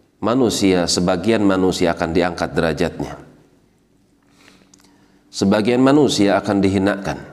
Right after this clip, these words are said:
direndahkan se-, dengan serendah-rendahnya,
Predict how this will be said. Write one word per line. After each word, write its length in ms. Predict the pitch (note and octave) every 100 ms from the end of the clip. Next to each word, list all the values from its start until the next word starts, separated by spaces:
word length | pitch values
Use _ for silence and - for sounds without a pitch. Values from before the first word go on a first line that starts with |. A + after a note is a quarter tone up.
| - - _ _ _ - -
direndahkan 720 | F2+ F#2+ F#2 G2+ G#2 - F#2+
se-, 160 | F#2+ F#2
dengan 320 | G2+ G#2 F#2
serendah-rendahnya, 960 | G2 F#2 F#2 E2+ F#2 F#2 F2+ E2 D#2+